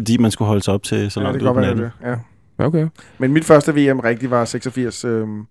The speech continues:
Speaker 3: Det var der i øvrigt
Speaker 2: det
Speaker 3: også
Speaker 2: var
Speaker 3: en
Speaker 2: også godt.
Speaker 3: fremragende V M-slutrunde sidste gang i Brasilien. Var der ikke sådan en bred enighed om, at det var en af de bedste, øh, nogensinde? I hvert fald gruppekampene var helt fantastiske, kan jeg huske. Der var, øh, folk var vældig begejstrede. Nå,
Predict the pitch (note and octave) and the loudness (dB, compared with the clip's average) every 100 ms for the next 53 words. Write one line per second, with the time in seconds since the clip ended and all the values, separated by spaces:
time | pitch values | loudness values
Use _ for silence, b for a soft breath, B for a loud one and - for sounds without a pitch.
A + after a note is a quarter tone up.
0 | - - A2 B2 E3+ D3 B2+ A#2 B2 B2+ | -4 0 4 8 8 8 6 6 4 6
1 | B2+ A2+ A2+ G2+ G#2+ A#2 A2+ F#2+ A2+ - | 6 4 4 2 2 0 2 2 0 0
2 | G2 - A2 G#2 A2+ G#2 G#2+ A2 A#2+ D3 | -2 -2 0 0 0 2 2 2 2 2
3 | B2 A#2+ A#2 C3 C3 G2+ G2+ A#2+ A#2+ F#2+ | 2 4 4 4 4 4 2 0 0 2
4 | A#2+ A#2 A#2 C#3 A#2+ A2 G2+ A2 B2 A#2 | 2 2 2 4 4 4 4 2 2 2
5 | B2 A2 G#2+ A#2+ - A#2 D3+ A2+ G2+ A2 | 4 4 2 2 2 2 2 0 0 0
6 | F#2+ - C#3 - A2 F#2+ G2 - A2+ - | -2 -2 -4 -2 -4 0 -2 0 -6 -4
7 | F#2+ F2+ G2+ A2 A2+ A2 G#2 G#2 C#3 C#3 | -4 0 0 2 2 4 2 0 -2 0
8 | A#2 C3+ A#2 A2 A#2+ B2 G#2 G#2+ G#2 | 2 2 2 2 0 0 -2 -2 -2